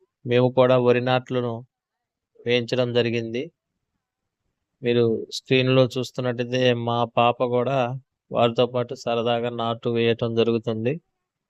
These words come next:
మరి ఈసారి దుక్కిలో డీఏపీతో పాటుగా సూక్ష్మ పోషకాలు కలిగినటువంటి ఎఫ్ ట్వంటీ అనేటటువంటి కట్టను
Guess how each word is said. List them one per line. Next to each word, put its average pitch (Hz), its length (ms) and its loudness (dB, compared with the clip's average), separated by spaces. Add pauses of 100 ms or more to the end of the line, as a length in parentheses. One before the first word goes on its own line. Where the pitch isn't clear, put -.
(680)
మరి 123 200 6
ఈసారి 127 440 4
దుక్కిలో 131 480 0 (1160)
డీఏపీతో 143 720 4
పాటుగా 127 460 0 (1300)
సూక్ష్మ 151 460 2
పోషకాలు 135 580 2
కలిగినటువంటి 120 760 -4 (240)
ఎఫ్ 120 200 0
ట్వంటీ 135 400 2
అనేటటువంటి 117 640 -2
కట్టను 120 420 -2